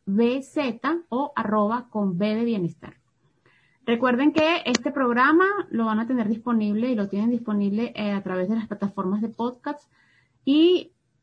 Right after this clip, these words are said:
así como este programa está disponible en esta plataforma, todos nuestros programas anteriores también los pueden encontrar por ahí. Nos pueden ubicar en Spotify, Google Podcasts,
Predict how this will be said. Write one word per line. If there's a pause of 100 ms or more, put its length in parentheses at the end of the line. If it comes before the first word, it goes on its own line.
así
como
este
programa
está
disponible
en
esta
plataforma, (100)
todos
nuestros
programas
anteriores
también
los
pueden
encontrar
por
ahí.
Nos
pueden
ubicar
en (460)
Spotify,
Google
Podcasts,